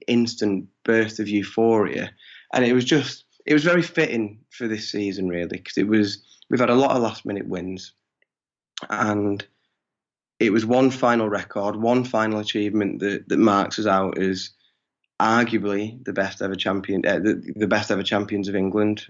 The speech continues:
Uh, the, the numbers do back that argument up significantly. Uh, and it was, it was just perfect. It was, in hindsight, much like the Aguero moment six years ago to win the league. Uh, in hindsight, though it makes for a frustrating game, it is the,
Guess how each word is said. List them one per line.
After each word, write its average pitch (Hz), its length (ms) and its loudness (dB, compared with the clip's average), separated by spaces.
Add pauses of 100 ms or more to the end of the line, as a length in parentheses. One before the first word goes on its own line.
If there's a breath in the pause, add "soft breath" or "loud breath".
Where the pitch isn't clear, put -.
Uh, 95 220 2
the, 98 160 2
the 101 140 2
numbers 104 480 4 (160)
do 101 220 6
back 98 440 -2
that 92 140 0
argument 98 480 0
up - 180 -4
significantly. 104 880 -2 (680 loud breath)
Uh, - 200 -2
and 107 160 2
it 90 80 4
was, 104 280 0 (140)
it 131 80 4
was 127 80 2
just 147 180 0
perfect. 117 640 -2
It 98 120 -4
was, 107 180 -2
in 104 240 2
hindsight, 110 720 0
much 120 260 0
like 113 220 0
the 107 160 2
Aguero 107 420 2
moment 98 460 -2
six - 300 -6
years 107 240 4
ago 95 260 -2
to - 80 -4
win 95 160 0
the 98 80 2
league. 104 380 2 (560 loud breath)
Uh, 110 160 2
in 113 100 2
hindsight, 110 540 2
though 110 100 2
it 104 80 0
makes 107 240 0
for - 80 -8
a - 40 -8
frustrating 101 680 -2
game, 101 440 0 (520)
it 98 140 0
is 104 160 -4
the, 101 440 2